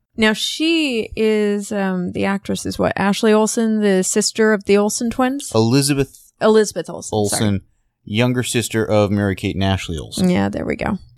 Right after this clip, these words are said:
Speaker 2: And I didn't recognize her as such in the movie, but I, I did spend a few minutes on I M D B.
Speaker 1: Uh,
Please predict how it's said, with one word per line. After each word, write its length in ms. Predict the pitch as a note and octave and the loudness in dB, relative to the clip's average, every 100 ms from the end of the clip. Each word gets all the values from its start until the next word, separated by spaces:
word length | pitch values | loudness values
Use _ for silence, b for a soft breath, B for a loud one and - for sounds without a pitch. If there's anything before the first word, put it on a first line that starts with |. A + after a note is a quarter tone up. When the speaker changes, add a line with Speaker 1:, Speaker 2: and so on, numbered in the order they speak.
| - | -4
Speaker 2:
And 200 | A2+ A#2 | -2 0
I 100 | C3 | 0
didn't 260 | C3+ C3 A#2 | 0 0 0
recognize 520 | A#2+ A#2+ A#2 A#2 G2+ | 0 -2 -2 -2 -2
her 80 | - | -2
as 320 | A2+ A2+ - | 0 0 0
such 460 | - A#2 G#2+ - - A#2 | 0 0 0 -6 -6 -2
in 100 | A#2 | 0
the 60 | |
movie, 440 | A2+ B2+ A#2+ G2+ G2 | 4 4 4 2 2
but 240 | F2+ F#2+ _ _ - - | 0 -4 _ _ -14 -2
I, 140 | G#2 G2 | 0 2
I 40 | G#2+ | 0
did 180 | F#2+ | -2
spend 240 | - G#2+ G2 | -2 -2 -2
a 40 | |
few 180 | - F#2+ | -2 -2
minutes 280 | F2 E2+ - | -2 -4 -2
on 120 | F#2 | 0
I 120 | F2+ F2+ | 2 2
M 100 | E2 | 0
D 120 | E2+ | -2
B. 220 | E2 D#2+ - | -4 -6 -8
Speaker 1:
Uh, 40 | - | -8